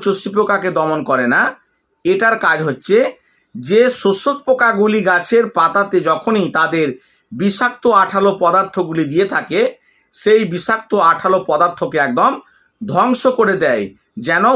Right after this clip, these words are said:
ভবিষ্যতে আর সেই গাছের পাতা না কুঁকড়ে যায় বা ভাইরাসে আক্রান্ত হয়। তাই এই সিভান্টোর কাজ হচ্ছে সেই বিষাক্ত পদার্থকে কিন্তু বা তাদের এ, শোষক পোকার যে জীবনচক্র, সেই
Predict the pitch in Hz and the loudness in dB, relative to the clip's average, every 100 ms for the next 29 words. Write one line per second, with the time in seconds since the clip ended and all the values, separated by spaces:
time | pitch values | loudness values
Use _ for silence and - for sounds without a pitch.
0 | 175 165 190 226 - 196 156 170 247 - | 0 0 0 0 0 -2 0 2 0 -4
1 | _ _ - - 214 233 190 175 202 185 | _ _ -20 0 2 2 0 0 -2 0
2 | 160 160 170 156 160 151 160 - 180 202 | 0 0 0 2 0 -2 -6 -2 0 2
3 | 254 277 - _ - 143 139 117 160 185 | 0 -2 -8 _ -2 2 2 0 0 2
4 | 180 - 180 151 147 143 135 127 113 104 | 0 0 -2 -2 -2 -4 -2 -2 0 -2
5 | 92 _ _ _ 156 190 247 247 - _ | -6 _ _ _ 2 2 2 -4 -12 _
6 | _ _ 180 214 240 - 214 196 208 208 | _ _ 2 4 2 0 -2 0 0 0
7 | 196 170 156 170 170 247 285 - _ - | 0 0 0 0 0 0 0 -4 _ -12
8 | - 233 196 185 185 240 240 - 233 180 | 0 2 2 -2 -2 -2 -2 -2 0 0
9 | 175 196 196 185 175 - 151 139 269 508 | 2 0 0 -4 -4 -4 -6 -2 -2 -2
10 | - _ _ - 151 156 170 180 214 214 | -6 _ _ -4 0 2 2 2 2 0
11 | - - _ - 143 - 180 269 254 233 | -6 -18 _ -6 -4 -2 0 0 0 0
12 | 214 190 180 147 175 220 233 220 190 170 | 0 0 0 0 0 2 2 0 -2 0
13 | 147 117 - _ - - 214 | -2 -2 -8 _ -10 0 2